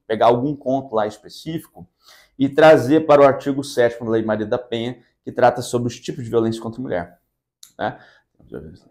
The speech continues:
psicológica, violência, ah, material, violência física, violência sexual, beleza? Poderia ser um tipo de questão interdisciplinar, assim, trabalhando nesse contexto que nós temos,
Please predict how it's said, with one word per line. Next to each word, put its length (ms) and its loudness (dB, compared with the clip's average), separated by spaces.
psicológica, 640 0
violência, 640 -16
ah, 200 -8
material, 600 -2
violência 320 -12
física, 460 -10
violência 340 -14
sexual, 560 -8
beleza? 380 0
Poderia 460 0
ser 500 -10
um 80 -12
tipo 240 -14
de 80 -20
questão 480 -10
interdisciplinar, 760 -8
assim, 400 -14
trabalhando 800 -2
nesse 300 -10
contexto 400 -10
que 60 -20
nós 180 -14
temos, 400 -18